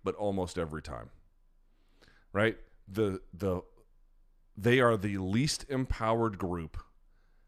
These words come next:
of all the groups, right?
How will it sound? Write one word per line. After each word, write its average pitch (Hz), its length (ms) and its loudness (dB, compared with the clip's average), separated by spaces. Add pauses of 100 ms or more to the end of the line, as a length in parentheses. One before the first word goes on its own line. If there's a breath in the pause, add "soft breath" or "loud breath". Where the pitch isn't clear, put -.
(400)
of 98 220 -4
all 95 200 2
the 87 80 0
groups, 69 380 -12 (1120 soft breath)
right? 87 220 -2